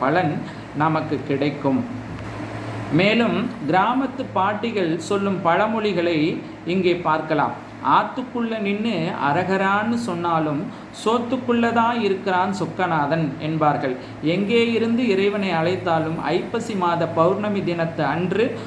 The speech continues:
சோற்றுக்கு உள்ளேதான் சிவபெருமான் இருக்கின்றார், சொக்கநாதன் இருக்கின்றார்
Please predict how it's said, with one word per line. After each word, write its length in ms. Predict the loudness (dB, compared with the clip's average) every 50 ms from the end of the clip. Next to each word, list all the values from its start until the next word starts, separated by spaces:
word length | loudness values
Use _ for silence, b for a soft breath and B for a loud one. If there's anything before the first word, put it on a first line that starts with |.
| B B B
சோற்றுக்கு 720 | -8 -2 2 4 4 4 2 -2 -4 -4 -6 -4 -4 -2
உள்ளேதான் 680 | 0 2 2 2 2 2 0 0 0 0 0 2 2 2
சிவபெருமான் 720 | 0 0 0 -2 0 0 0 0 0 0 0 2 2 2
இருக்கின்றார், 640 | 2 0 0 0 -2 -4 -4 -2 0 2 2 2 2
சொக்கநாதன் 720 | 0 -4 -6 -6 -6 -6 -4 -2 -2 0 0 -2 -2 -2 -2
இருக்கின்றார் 600 | -2 -2 -2 -4 -4 -4 -2 2 4 4 4 2